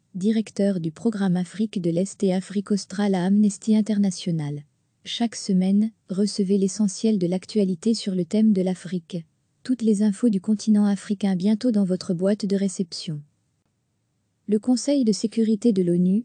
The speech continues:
doit prolonger l'embargo sur les armes au Soudan du Sud et renforcer son application, affirme jeudi Amnesty International. L'O N G dit avoir de nouvelles preuves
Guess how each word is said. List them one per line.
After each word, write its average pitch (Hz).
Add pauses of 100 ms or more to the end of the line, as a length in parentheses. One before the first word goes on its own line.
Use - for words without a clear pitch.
(160)
doit 196
prolonger 240
l'embargo 202
sur 202
les 175
armes 202
au 175
Soudan 208
du 175
Sud 175 (160)
et 190
renforcer 226
son 208
application, 190
affirme 220
jeudi 196
Amnesty 220
International. 180 (460)
L'O 220
N 240
G 214
dit 214
avoir 202
de 180
nouvelles 202
preuves 185